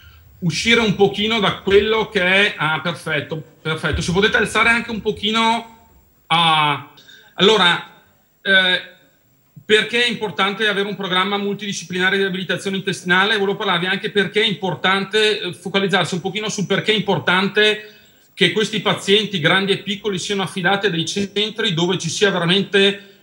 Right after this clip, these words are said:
un, eh, team multidisciplinare per i loro, ehm, per i loro bisogni. Allora, lo scopo di que-, per questi pazienti è incrementare la funzione dell'intestino residuo per cercare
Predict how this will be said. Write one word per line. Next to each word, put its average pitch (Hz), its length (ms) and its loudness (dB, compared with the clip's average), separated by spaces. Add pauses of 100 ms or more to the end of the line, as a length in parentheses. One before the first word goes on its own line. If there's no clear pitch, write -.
(160)
un, 190 300 2
eh, 175 360 2
team 208 280 0
multidisciplinare 180 920 0
per 180 120 -4
i 170 80 -2
loro, 165 640 0
ehm, 139 960 -2
per 180 140 2
i 185 80 4
loro 180 220 4
bisogni. 120 600 -2 (800)
Allora, 180 400 4
lo 180 120 0
scopo 226 580 0 (320)
di 143 260 -4
que-, 196 140 -6
per 170 160 2
questi 196 260 -2
pazienti 214 460 -4
è - 20 0
incrementare 190 540 0
la 202 100 4
funzione 185 360 -2
dell'intestino 185 420 -4
residuo 208 300 2
per 202 120 0
cercare 202 840 0